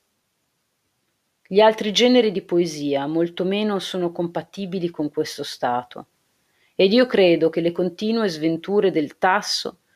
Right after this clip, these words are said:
siano il motivo per cui egli, in merito di originalità e di invenzione, restò inferiore agli altri tre sommi poeti italiani, quando il suo animo, per sentimenti, affetti, grandezza, tenerezza,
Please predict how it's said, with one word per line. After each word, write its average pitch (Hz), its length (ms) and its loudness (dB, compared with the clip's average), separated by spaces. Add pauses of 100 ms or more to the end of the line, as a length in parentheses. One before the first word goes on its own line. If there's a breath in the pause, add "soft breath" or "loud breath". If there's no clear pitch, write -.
(280)
siano 214 360 2
il 208 80 2
motivo 226 420 0
per 185 180 -2
cui 185 320 0
egli, 220 580 2
in 175 220 -2
merito 190 340 0
di 165 140 0
originalità 170 840 0
e 180 100 2
di 156 80 -6
invenzione, 165 880 -4 (460)
restò 190 360 2
inferiore 196 680 4
agli 196 160 2
altri 180 320 2
tre 180 160 0
sommi 180 400 -2
poeti 165 320 -2
italiani, 147 680 -6 (520)
quando 185 260 2
il 180 80 4
suo 190 220 0
animo, 220 640 2
per 180 160 -4
sentimenti, 180 840 0
affetti, 170 800 0
grandezza, 160 840 0
tenerezza, 160 880 -2